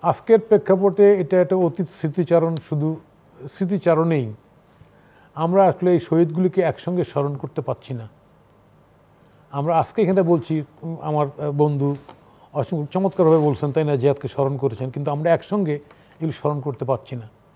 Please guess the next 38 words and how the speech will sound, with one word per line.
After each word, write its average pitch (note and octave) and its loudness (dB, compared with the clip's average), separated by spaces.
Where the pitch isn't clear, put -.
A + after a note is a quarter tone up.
নব্বইয়ের F3+ 8
উপরে F#3 4
কেমন F#3+ 2
যেন F3 2
এত D#3 -2
বেশি, F#3+ 4
আহ, F#3 0
আহ, F3 2
আহ, E3+ 0
উম, E3 -8
মানে D#3+ -4
গোষ্ঠীর E3 0
স্বার্থের D3 -2
কারণে D3 0
হোক, C3+ 0
দলীয় E3+ 8
স্বার্থের E3 0
কারণে C#3+ 0
হোক, C3+ -2
এ-, F#3 -4
এগুলি G3+ 4
আমরা F3+ 2
সব C#3+ 0
ভুলে C#3 4
গেলাম, A#2 -2
তাই F#3 -8
না? E3 -8
শাহজাহান F3+ 4
সিরাজ F3+ 4
আমাদের E3 0
পার্টির D#3 2
নেতা D3+ -4
ছিল B2+ -4
রাজশাহী, D3+ -2
তাই F#3+ -2
না? F3 -2
আজকে - -8
অবহেলিত। C3+ 2